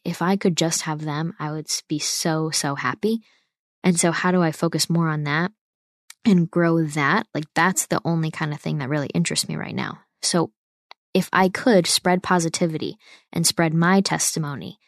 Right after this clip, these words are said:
and work in my way for my own form of that ministry, I do feel called to get young women off the bad path that society puts them on from a very, er, very early age. So those are kind of the things that I love about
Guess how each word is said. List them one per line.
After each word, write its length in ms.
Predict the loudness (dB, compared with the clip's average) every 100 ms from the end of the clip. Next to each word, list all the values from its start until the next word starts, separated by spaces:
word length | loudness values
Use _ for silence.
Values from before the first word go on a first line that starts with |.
| _ _
and 180 | -2 2
work 220 | 2 2
in 120 | 2
my 260 | 4 6 6
way 300 | 4 2 -2
for 200 | -4 -2
my 480 | 0 0 2 0 0
own 400 | 0 2 2 -2
form 500 | -4 -6 0 4 4
of 120 | 4 2
that 180 | -2
ministry, 640 | 0 -2 -2 -4 -4 -4 -4
I 120 | -4
do 360 | -4 -2 2 4
feel 220 | 4 0
called 460 | -2 -2 -2 -4 -8
to 120 | -6
get 300 | -2 -2 0
young 200 | -2 0
women 220 | -2 -2
off 200 | -2 -2
the 80 | -2
bad 240 | 0 0 -2
path 300 | -4 -4 -4
that 120 | -2
society 460 | 2 4 6 4
puts 220 | 4 2 4
them 100 | 6
on 140 | 4
from 140 | 4
a 60 | 2
very, 320 | 2 2 2
er, 120 | 0
very 380 | 2 6 8 8
early 280 | 6 2 2
age. 360 | -2 -4 -6 -8 -8 -12 -10
So 120 | 0 6
those 220 | 6 6
are 60 |
kind 180 | 6 6
of 60 | 6
the 80 | 4
things 220 | 2 0
that 80 | 0
I 80 |
love 240 | -2 -2 -2
about 460 | -2 -2 -2 -4